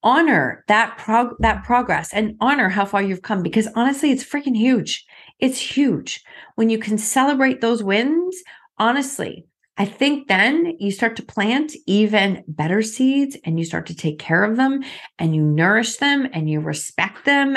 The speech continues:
And you then will reap so much more than you could ever fathom and imagine. And that's the vision that I hold for you of what's cap-, of what you're capable of and what's possible.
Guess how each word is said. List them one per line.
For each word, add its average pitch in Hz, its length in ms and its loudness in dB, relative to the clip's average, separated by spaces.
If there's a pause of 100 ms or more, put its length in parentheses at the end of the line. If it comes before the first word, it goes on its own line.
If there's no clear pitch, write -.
And 185 260 -2 (300)
you 269 560 2
then 220 540 2
will 202 420 -2
reap 226 460 0 (180)
so 285 680 0
much 233 520 -2
more 185 720 0 (140)
than 190 160 0
you 180 80 0
could 185 160 -4
ever 175 240 -2
fathom 165 400 -2
and 160 100 -4
imagine. 135 460 -6 (380)
And 190 160 4
that's 247 240 0
the 285 80 2
vision 185 440 0
that - 200 0
I 170 100 2
hold 165 420 -4
for 196 240 0
you 165 560 -2
of 196 140 2
what's 190 240 0
cap-, 185 300 -4
of 180 160 0
what 185 120 2
you're 180 120 0
capable 196 400 0
of 151 140 -2
and 190 120 -2
what's 190 160 -2
possible. 160 600 -8